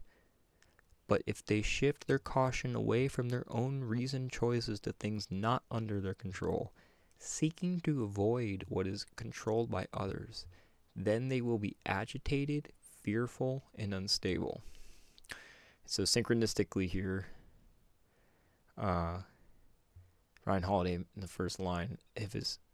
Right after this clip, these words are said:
of his, uh, interpretation of this, mentions Zen as well. But he's saying that, like, this is the idea that the Stoics are not like a Zen monk in a perfect, green, quiet, beautiful temple,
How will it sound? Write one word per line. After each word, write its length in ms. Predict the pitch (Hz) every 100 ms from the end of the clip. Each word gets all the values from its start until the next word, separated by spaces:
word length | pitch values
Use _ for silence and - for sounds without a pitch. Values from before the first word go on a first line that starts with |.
| _
of 180 | 117 104
his, 240 | 104 - 104
uh, 140 | - -
interpretation 560 | - 95 - 95 -
of 40 | 92
this, 180 | 92
mentions 440 | 113 95 - 90 - 117
Zen 240 | 95 90
as 140 | 85 -
well. 300 | 87 87 - - - - - - -
But 200 | 90 85
he's 320 | 110 98 -
saying 300 | - - 113
that, 140 | 98 -
like, 180 | 104 -
this 240 | 117 -
is 160 | 113 95
the 80 |
idea 480 | 101 98 98 101 95
that 260 | 92 90 - - - - - - - - - -
the 100 | 117
Stoics 420 | - 113 110 -
are 40 |
not 280 | 98 90 -
like 320 | 90 87 - - - - _ - 123
a 60 |
Zen 340 | 98 104 101 98
monk 340 | 98 95 -
in 100 | 92
a 60 | 87
perfect, 600 | - 95 - 92 - - -
green, 340 | - 101 95 92
quiet, 480 | - 95 92 92 - _ _ _ _
beautiful 320 | 110 101 -
temple, 460 | - 104 - 90